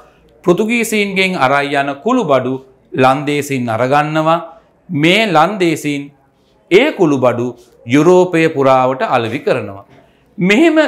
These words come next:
ක්‍රියාත්මක වෙද්දී තවත් සිද්ධියක් යුරෝපයේ සිද්ධ වෙනවා. මේ සිද්ධිය තමයි ස්පාඤ්ඤවරු. දරුවනේ, ස්පාඤ්ඤවරු කියන්නේ රෝමානු කතෝලික භක්තිකයෝ.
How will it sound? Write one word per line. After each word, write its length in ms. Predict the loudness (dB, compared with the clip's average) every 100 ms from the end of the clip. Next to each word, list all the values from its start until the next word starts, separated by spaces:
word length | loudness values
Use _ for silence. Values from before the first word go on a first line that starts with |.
| -2
ක්‍රියාත්මක 580 | 0 4 4 2 -2 -6 2
වෙද්දී 500 | 2 2 -2 -2 -2 -6 -10 _ 0
තවත් 280 | 2 2 0
සිද්ධියක් 460 | -4 -8 -2 0 0
යුරෝපයේ 500 | -2 -4 -2 -4 -6
සිද්ධ 300 | -4 -6 -4 -6
වෙනවා. 300 | -6 -12 -16 _ _ _ _ _ _ 0
මේ 220 | 2 2
සිද්ධිය 420 | -2 -4 -2 -4
තමයි 460 | 0 0 0 -2 -4 -14 _ _ _
ස්පාඤ්ඤවරු. 1000 | -18 -8 0 2 2 0 -4 -4 -6 -8 -16 _ _ _ _ _ _ _ _ _ _ -6
දරුවනේ, 600 | 0 2 2 -2 -4 -8
ස්පාඤ්ඤවරු 720 | -12 -2 2 2 2 -4 -6
කියන්නේ 680 | -4 -2 -2 -2 -2 -4 -8 _
රෝමානු 720 | -4 2 2 2 0 0 -2
කතෝලික 540 | -2 -2 0 -2 -4 -2
භක්තිකයෝ. 680 | 0 -2 -6 -18 -18 -20